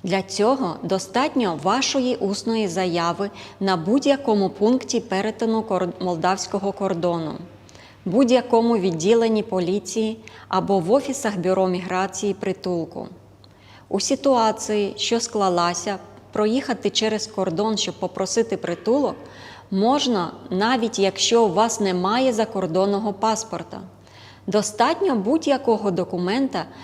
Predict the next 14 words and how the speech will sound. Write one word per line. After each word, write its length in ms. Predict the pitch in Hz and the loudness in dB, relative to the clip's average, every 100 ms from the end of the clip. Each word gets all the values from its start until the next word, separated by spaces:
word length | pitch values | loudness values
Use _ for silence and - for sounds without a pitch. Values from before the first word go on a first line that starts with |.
| - | -12
що 240 | - 214 185 | -2 0 2
засвідчує 720 | 180 - 185 247 - 240 226 | 0 -2 0 2 2 2 2
вашу 440 | 180 180 - 208 | 2 0 -2 -4
особу. 640 | - 175 - 175 170 - - - - - - - - - - | -6 -6 -4 -4 -4 -6 -8 -16 -20 -20 -20 -20 -20 -20 -4
«А 120 | 196 | 4
якщо 420 | 202 214 - - | 4 4 2 2
я 180 | 349 349 | 4 4
не-, 320 | 349 339 302 - - | 4 2 0 -4 -2
нелегально 880 | 233 277 285 285 277 262 202 170 180 | 0 2 2 2 2 2 2 -2 -4
перетнув 600 | 185 180 180 185 220 240 | -4 -2 -2 -2 -2 -2
кордон 480 | - 180 156 208 262 - | -4 -4 0 0 0 -2
і 80 | 185 | -4
попросив 580 | 185 170 180 - 220 | -4 -4 -6 -4 -6
притулку, 680 | 220 240 240 269 214 - - | -4 -6 0 0 0 -4 -12